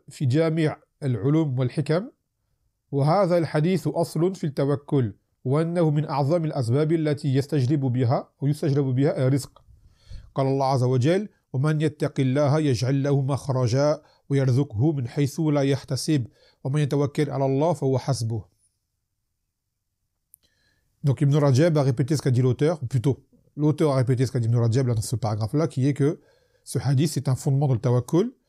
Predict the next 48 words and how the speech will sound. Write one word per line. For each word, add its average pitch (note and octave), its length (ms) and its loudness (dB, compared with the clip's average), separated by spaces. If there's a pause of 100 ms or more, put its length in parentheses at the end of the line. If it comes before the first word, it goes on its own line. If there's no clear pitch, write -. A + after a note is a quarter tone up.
(320)
et C#3 60 -4
qu'il C#3+ 200 0
est D3+ 40 2
parmi D3+ 460 0
les C#3+ 100 0
plus B2+ 140 0
grandes C3+ 220 0
causes, G3+ 220 0
justement, B2+ 500 -2 (360)
pour C3+ 120 -2
apporter C3 260 0
le B2+ 80 2
risque, F#3 200 -4
c'est - 120 -8
ce A2+ 80 -2
tawakkul E3 460 0
en C3+ 60 0
lui-même, D#3 360 0
il A#2+ 80 0
est D3+ 60 4
une E3+ 100 0
cause. D3+ 360 -2 (1400)
Dans C3+ 140 0
le C#3 100 4
sens C#3 220 -2
où D3+ 80 2
Allah C3+ 200 4
dit, « G3+ 300 2 (340)
Et C3+ 200 0
quiconque F3+ 400 -2
craint D#3 260 -2
Allah, C#3+ 540 2
il D3 100 0
lui C#3 160 2
accorde D#3 480 -2
une C#3 160 2
issue, C#3+ 460 0 (320)
il C#3 120 2
lui C#3+ 100 2
accorde D3 280 0
sa B2+ 100 -4
subsistance, D3 600 0
d'où D3+ 240 0
il D3 40 0
ne C3 40 -2
s'y D3 120 -2
attend B2+ 200 -4
pas, - 320 -2